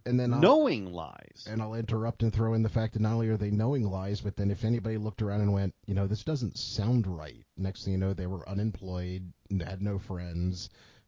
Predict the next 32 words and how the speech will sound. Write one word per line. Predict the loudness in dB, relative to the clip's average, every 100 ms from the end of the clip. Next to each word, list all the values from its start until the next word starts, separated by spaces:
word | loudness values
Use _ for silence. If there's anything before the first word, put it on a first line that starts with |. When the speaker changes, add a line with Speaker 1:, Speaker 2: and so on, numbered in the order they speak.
| -20 -16
Speaker 1:
lost | -6 -4 -2 -2
their | 0
home, | 2 0 -2 -2 -2 -2 -6 -8
thrown | -4
out, | 0 2 2 2 2
Speaker 2:
Deplatformed, | 2 2 2 -2
Speaker 1:
deplatformed. | 0
Speaker 2:
yeah, | 2 4 2 0 -2 -4
shunned, | 0 4 4 2 -2 -6 -6 -10 _
you | -2 0
know, | 2 2
in | 2
Speaker 1:
It | 2
Speaker 2:
some | 2 0
cases | 4 4 6 2 4
they | 2
tried | 4 4 4 2
to | 0
take | 4 2 2
your | 2
business, | 2 2 0 0 0 -2 -2
they, | 0 0 0
they | 0 0
tried | 4 4 4 2 2
to | 4 6 4
do | 6 8
all | 8
kinds | 6 4 4 2
of |
stuff. | 0 0 0
They, | 2 2
they, | 4 2 2 -2